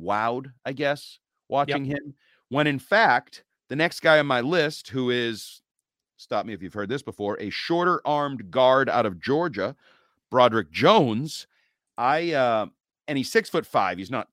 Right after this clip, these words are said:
Speaker 1: tiny, three eleven, ran a sub five forty and a one-year starter at left tackle. So little bit,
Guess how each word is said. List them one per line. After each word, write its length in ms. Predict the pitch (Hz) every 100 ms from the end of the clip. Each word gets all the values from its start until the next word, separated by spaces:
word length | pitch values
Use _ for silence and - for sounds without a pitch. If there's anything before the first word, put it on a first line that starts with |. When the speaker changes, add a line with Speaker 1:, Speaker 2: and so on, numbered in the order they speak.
| _
Speaker 1:
tiny, 300 | - 90 80
three 240 | - 131
eleven, 480 | 123 104 98 101 95 _ _ _
ran 160 | 123 120
a 40 |
sub 400 | - - 185 185
five 440 | - 160 147 147 -
forty 580 | - 127 110 104 123 _ _ _ _ _
and 600 | 117 113 110 107 104 101 - _ _ _ 127
a 60 |
one-year 440 | 117 151 190 196 190
starter 600 | - 160 147 156 180 170
at 120 | 120
left 240 | 131 147 -
tackle. 340 | 131 139 147
So 420 | - 135 120 113
little 360 | 107 98 127 139
bit, 300 | 143 135